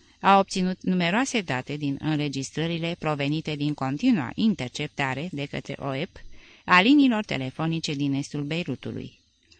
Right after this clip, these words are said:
În conformitate cu ANET, centrul de supraveghere al oep-ului, construit special de către K G B-ul sovietic, fusese în mod secret împânzit cu microfoane,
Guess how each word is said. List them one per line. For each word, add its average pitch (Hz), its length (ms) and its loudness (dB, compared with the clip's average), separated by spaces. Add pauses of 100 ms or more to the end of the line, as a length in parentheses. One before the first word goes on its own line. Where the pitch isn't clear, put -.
(260)
În 180 160 4
conformitate 151 760 0
cu - 140 -10
ANET, 131 400 -2 (300)
centrul 269 440 6
de 220 100 0
supraveghere 190 840 -2
al 131 180 -4
oep-ului, 143 600 -4 (460)
construit 208 480 2
special 131 520 -4
de 135 120 -10
către 135 320 -8
K 139 160 -6
G 135 160 -4
B-ul 135 280 -6
sovietic, 139 640 -6 (440)
fusese 269 460 2
în 226 220 2
mod 294 160 4
secret 139 500 -4 (220)
împânzit 175 560 0
cu - 100 -6
microfoane, 151 760 -2